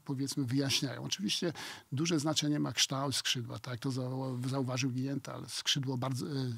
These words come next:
skrzydło o profilu ba-, czyli przekroju poprzecznym, bardzo wysklepionym, daje większą siłę nośną,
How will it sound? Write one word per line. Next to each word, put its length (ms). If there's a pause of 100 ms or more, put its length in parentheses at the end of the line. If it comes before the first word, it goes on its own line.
(100)
skrzydło 480
o 40
profilu 400
ba-, 160 (180)
czyli 240
przekroju 500
poprzecznym, 600
bardzo 280
wysklepionym, 960 (140)
daje 260
większą 320
siłę 320
nośną, 460